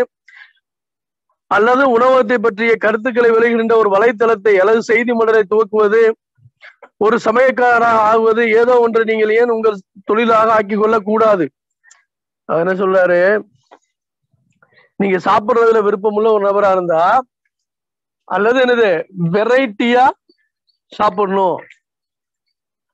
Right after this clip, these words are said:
அது உங்களுடைய nature கேரக்டரா இருக்கு அப்படின்னா நீங்க என்ன செய்யலாம்?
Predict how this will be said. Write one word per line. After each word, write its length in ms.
அது 200
உங்களுடைய 320
nature 420
கேரக்டரா 480
இருக்கு 240
அப்படின்னா 340
நீங்க 180
என்ன 100
செய்யலாம்? 400